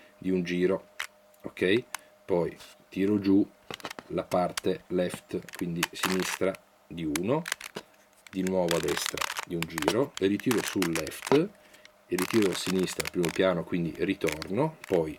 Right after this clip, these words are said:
afferro tutti e due i secondi strati, quindi il secondo e il terzo strato,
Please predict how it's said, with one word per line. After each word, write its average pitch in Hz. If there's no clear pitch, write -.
afferro 80
tutti -
e 92
due 95
i 85
secondi 90
strati, 85
quindi 82
il 85
secondo 92
e 87
il 80
terzo -
strato, 87